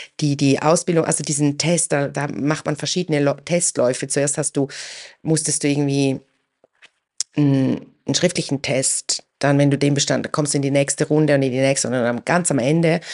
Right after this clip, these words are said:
war dann so, da waren wir, glaub ich, nur noch zu zehnt oder so, ähm, fünf Frauen, fünf Männer oder so. Da warst du dann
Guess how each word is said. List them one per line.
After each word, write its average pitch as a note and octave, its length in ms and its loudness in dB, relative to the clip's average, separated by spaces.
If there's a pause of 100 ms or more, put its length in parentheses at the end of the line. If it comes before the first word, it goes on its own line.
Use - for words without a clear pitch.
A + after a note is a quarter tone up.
(240)
war C3+ 160 0
dann C3+ 180 0
so, C3 260 2
da C3+ 140 0
waren C3+ 160 -2
wir, C3+ 80 0
glaub C3 200 -2
ich, - 120 -8
nur C3+ 140 0
noch C#3 140 -2
zu - 200 -10
zehnt D3 420 2
oder C3 140 0
so, C3+ 300 2 (560)
ähm, C#3 720 0
fünf D3+ 280 0
Frauen, C#3 360 2
fünf D3 320 -2
Männer C#3+ 360 2
oder C#3 120 -4
so. C#3 220 0 (460)
Da D3 200 2
warst D3 240 0
du - 20 -8
dann C#3+ 260 0